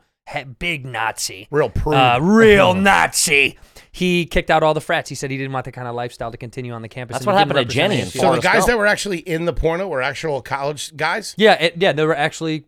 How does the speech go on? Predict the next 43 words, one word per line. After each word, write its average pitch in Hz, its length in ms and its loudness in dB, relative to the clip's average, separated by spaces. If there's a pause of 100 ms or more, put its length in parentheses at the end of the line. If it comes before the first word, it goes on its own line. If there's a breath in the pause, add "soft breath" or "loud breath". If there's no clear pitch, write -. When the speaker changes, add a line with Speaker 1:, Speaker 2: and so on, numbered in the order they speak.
(120)
Speaker 1:
like, 143 320 -8
I, 175 200 -4
I'm, 208 240 2
I'm 185 120 0
misquoting 190 460 -2
what 151 160 -2
frat, 135 340 -4
'cause 127 140 -8
I 139 60 -4
don't 131 100 -6
Speaker 3:
Sure, 117 160 2
Speaker 1:
I 98 80 2
don't 95 80 0
Speaker 3:
yeah, 95 60 0
Speaker 1:
know. 90 80 0
Speaker 3:
yeah, 87 120 -2
yeah. 78 160 -6 (120)
Speaker 1:
But 147 160 -2
they 156 160 4
were 170 420 0
in 165 140 -2
the 196 80 -4
porn, 139 480 -8
actual 143 280 -4
frat 131 360 -6
dudes, 135 480 -12
and 139 100 -8
it 135 100 -8
went 139 200 -6
viral. 131 400 0
I - 20 -10
mean, 135 140 -6
it 131 40 -6
went 117 140 -10
nuts. 160 300 -6
This 147 100 -12
Shane's 175 460 -6
World, 139 320 -4
you 170 40 -10
can 220 120 -6
look 226 120 0
it 240 60 4
up. 208 160 4